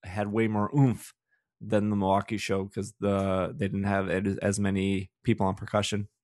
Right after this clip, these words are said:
'cause the stage was smaller. So that was very cool to see. It was also really cool,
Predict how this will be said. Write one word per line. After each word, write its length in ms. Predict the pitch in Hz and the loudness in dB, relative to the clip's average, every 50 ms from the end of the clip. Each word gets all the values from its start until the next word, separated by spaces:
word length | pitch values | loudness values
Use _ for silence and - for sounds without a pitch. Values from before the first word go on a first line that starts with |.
| _ - | _ -18
'cause 160 | - - 101 104 | -8 -8 -6 -6
the 100 | 107 107 | -4 -4
stage 260 | - 160 170 165 165 | -2 -2 -2 -2 -2
was 100 | 120 - | -6 -6
smaller. 280 | - 104 127 139 - _ _ _ _ _ _ _ _ _ _ _ _ _ _ _ _ _ _ _ _ _ _ _ _ | -4 -6 -6 -6 -10 _ _ _ _ _ _ _ _ _ _ _ _ _ _ _ _ _ _ _ _ _ _ _ _
So 140 | - - 131 131 | 0 4 6 8
that 140 | 139 143 | 8 8
was 120 | 151 147 123 | 8 6 6
very 240 | 117 113 110 107 104 | 6 6 4 4 4
cool 200 | - 107 98 - | 2 0 0 0
to 100 | 95 95 | -2 -6
see. 280 | - - 101 101 101 _ _ _ _ _ _ _ _ _ _ _ _ _ _ _ _ _ _ _ - | -2 0 -2 -2 -2 _ _ _ _ _ _ _ _ _ _ _ _ _ _ _ _ _ _ _ -2
It 80 | - 120 | 0 2
was 120 | 123 123 | 4 6
also 240 | 156 175 175 - 175 | 4 4 4 4 2
really 220 | 147 139 131 120 | 2 2 2 0
cool, 520 | 117 - 135 123 117 113 110 107 101 - | -2 -2 -2 0 2 2 0 0 -2 -6